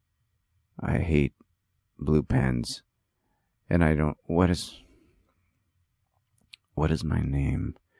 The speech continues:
Ah, do I put my real name or my stage name?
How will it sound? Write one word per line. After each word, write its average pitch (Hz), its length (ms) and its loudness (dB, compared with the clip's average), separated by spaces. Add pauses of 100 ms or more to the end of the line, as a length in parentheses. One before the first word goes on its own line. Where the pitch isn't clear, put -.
(1160)
Ah, 117 640 6
do 87 120 2
I 82 100 2
put - 260 -2
my 82 140 2
real 78 420 2
name 82 340 4
or 69 60 0
my 65 220 -2
stage - 680 -2
name? 69 420 -2